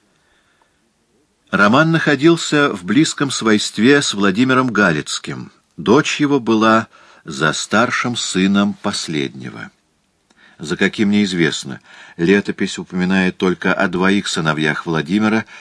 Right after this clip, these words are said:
прижитых им от попадьи. Если Романовна была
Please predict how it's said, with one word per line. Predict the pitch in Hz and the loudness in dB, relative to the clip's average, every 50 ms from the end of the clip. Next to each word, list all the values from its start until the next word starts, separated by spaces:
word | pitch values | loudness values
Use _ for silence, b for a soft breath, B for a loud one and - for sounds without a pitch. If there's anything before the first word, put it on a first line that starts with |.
| B B B | B B B
прижитых | - 82 87 85 76 76 95 101 - - 104 98 - - | 0 2 2 2 2 2 -2 -2 0 -2 -2 -2 -2 -2
им | 95 95 98 101 95 b b b b | -2 0 0 -2 -4 b b b b
от | b - 85 82 - | b -6 -6 -6 -4
попадьи. | - 98 - - 104 101 95 78 71 67 65 62 - _ _ b b b b b b b b | -6 -6 -4 -4 -4 -4 -4 -6 -8 -8 -10 -10 -12 _ _ b b b b b b b b
Если | - 101 131 123 - - 117 117 117 110 113 104 - - | 0 0 0 0 0 2 4 6 6 6 4 2 -2 -4
Романовна | - 98 92 104 107 107 113 117 117 110 101 92 82 78 78 78 76 | -2 0 2 2 2 4 2 2 2 2 2 0 -2 -2 -4 -4 -4
была | 67 82 85 87 92 92 90 85 76 | -2 -2 -2 0 0 2 2 0 0